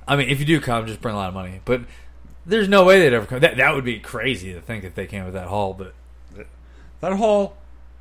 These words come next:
Speaker 2: is famous. It's world famous.
Speaker 1: It is. It's weird.
Speaker 2: Miracles, memories, lives have been changed in that hall.
Speaker 1: Yeah.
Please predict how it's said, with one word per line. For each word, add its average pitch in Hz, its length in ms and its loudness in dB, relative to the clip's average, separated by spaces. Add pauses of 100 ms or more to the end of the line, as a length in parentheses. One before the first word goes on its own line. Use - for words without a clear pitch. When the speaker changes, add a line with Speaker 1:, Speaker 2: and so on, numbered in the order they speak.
(420)
Speaker 2:
is 110 140 -14
famous. 151 680 -6
It's 127 140 -8
world 175 380 2
famous. 113 280 0
Speaker 1:
It 165 80 6
is. 214 200 8
It's 139 140 -2
weird. 185 260 2
Speaker 2:
Miracles, 185 640 4 (160)
memories, 156 720 0 (140)
lives 139 460 0
have 120 120 -8
been 120 120 -8
changed 110 460 -4 (120)
in 151 180 2
that 123 220 0
hall. 98 340 -8 (260)
Speaker 1:
Yeah. 131 160 -8